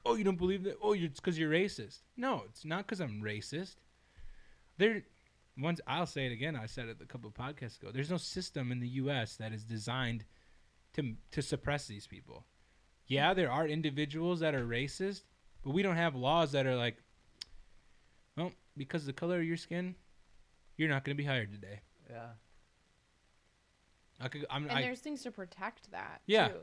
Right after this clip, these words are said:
Speaker 3: Like,
Speaker 1: Oh, there's
Speaker 3: so you're
Speaker 1: tons of
Speaker 3: not.
Speaker 1: things to
Speaker 3: <laughs>
Speaker 1: protect it, where it's starting to become a shift where it's like, people are getting like, "Well, if,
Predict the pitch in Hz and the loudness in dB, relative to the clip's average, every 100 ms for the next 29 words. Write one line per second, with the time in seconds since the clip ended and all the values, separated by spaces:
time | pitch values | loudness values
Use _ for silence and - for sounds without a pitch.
0 | - 190 185 175 175 - 214 202 220 269 | -6 6 6 8 6 4 -4 4 6 8
1 | 233 220 202 190 175 180 175 170 180 175 | 8 6 4 2 2 -2 0 4 4 4
2 | 131 123 147 151 151 147 139 - 185 180 | -2 -2 2 2 2 -2 -6 0 2 2
3 | 175 160 160 175 160 131 175 170 147 143 | 0 -2 -2 -2 -2 -2 0 0 -2 -4
4 | 135 143 127 - _ _ - _ - _ | -4 0 0 -2 _ _ -20 _ -20 _
5 | - 156 156 170 151 143 156 147 135 113 | -4 -2 2 4 4 4 2 2 0 -2
6 | - _ - _ 104 127 160 143 | -8 _ -20 _ -4 2 2 2